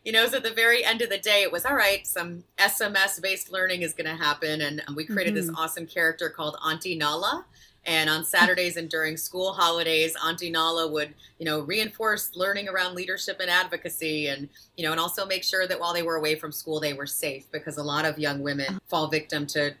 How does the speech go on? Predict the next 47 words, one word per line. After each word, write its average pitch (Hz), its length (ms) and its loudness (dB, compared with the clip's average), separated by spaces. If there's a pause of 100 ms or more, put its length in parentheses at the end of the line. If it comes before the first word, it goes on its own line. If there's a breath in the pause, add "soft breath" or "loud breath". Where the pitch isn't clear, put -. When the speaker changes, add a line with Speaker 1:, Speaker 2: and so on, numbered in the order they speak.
(100)
Speaker 1:
to 156 140 -2
sexual 151 460 -2
harassment 143 580 -4
and 135 100 -8
assault 160 460 2
when 143 140 -4
they're 139 120 0
not 143 280 0
in 135 60 -10
a 135 40 -10
safe - 200 -2
Speaker 2:
Yes. 170 180 -2
Speaker 1:
environment. 139 680 -2
So, 143 420 -2 (240)
yeah, 196 180 2
cell 202 260 2
phones 226 260 -4
were - 80 -14
kind 196 220 -2
of 170 80 -4
the, 151 240 0 (240)
the 160 60 -6
name 165 240 -2
of 165 60 -4
the 160 80 0
day. 156 420 0 (500 soft breath)
Speaker 2:
That's 190 240 2
great. 196 320 2 (380)
That's 190 220 -4
great. 196 440 -6
We 233 140 8
have 247 360 0 (460)
only 233 280 8
scratched - 460 2
the 190 80 2
surface, 196 480 0
and 175 80 2
there's 170 160 2
lots 190 220 -2
of 185 80 -2
things 180 260 2
I'd 170 120 0
love 160 180 -4
to 156 80 -2
talk - 280 -4
about. 156 440 2
And 160 360 2